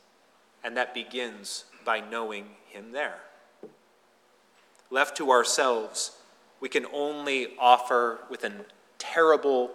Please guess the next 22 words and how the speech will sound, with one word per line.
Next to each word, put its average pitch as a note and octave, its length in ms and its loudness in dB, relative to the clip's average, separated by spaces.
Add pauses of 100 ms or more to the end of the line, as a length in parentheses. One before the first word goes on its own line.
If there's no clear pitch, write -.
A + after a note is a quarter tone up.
repetition A2+ 840 -4 (380)
that A2+ 240 0
first - 440 -4
line A2+ 300 0
of G2 80 -12
Psalm G#2+ 420 -6
twenty-two. G#2 600 -12 (1700)
Because D#3 600 -2
he D3+ 240 -8
is A#2+ 220 -4
with C#3 240 -4
us, - 580 -4 (540)
we C3+ 120 -4
can C3 520 0 (140)
be C3 200 -4
received A2 840 -6 (380)
by A#2+ 220 6
the A#2 100 -2
suffering A2 600 -2
Son A#2 420 -4
this G2+ 240 -8
day, G2 220 -6